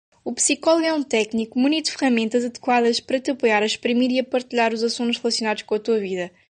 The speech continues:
como, por exemplo, escola, amigos e família. Para tal, o psicólogo poderá utilizar instrumentos, ferramentas de trabalho, como, por exemplo, livros, jogos, puzzles, que te facilitarão na tua relação com este profissional,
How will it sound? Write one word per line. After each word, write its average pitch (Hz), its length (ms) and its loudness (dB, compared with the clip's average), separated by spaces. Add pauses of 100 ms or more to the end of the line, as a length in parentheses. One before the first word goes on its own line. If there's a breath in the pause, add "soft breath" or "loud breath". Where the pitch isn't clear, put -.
(140)
como, 226 220 0
por 240 100 2
exemplo, 214 360 -2
escola, 277 680 0
amigos 233 540 0
e 233 40 -10
família. 196 540 -4 (480 loud breath)
Para 320 140 2
tal, 262 260 2
o 254 80 2
psicólogo 226 540 -4
poderá 247 240 0
utilizar 233 440 -2
instrumentos, 220 580 -2
ferramentas 277 480 0
de - 60 -10
trabalho, 208 440 0
como, 233 240 -2
por 240 100 -4
exemplo, 202 420 -4
livros, 262 480 -2 (300 loud breath)
jogos, 240 560 0 (140)
puzzles, 247 600 2 (300 loud breath)
que 311 140 2
te 311 160 -2
facilitarão 285 680 0
na 233 120 0
tua 269 220 2
relação 254 360 2
com 240 100 -2
este 240 160 -2
profissional, 214 640 -4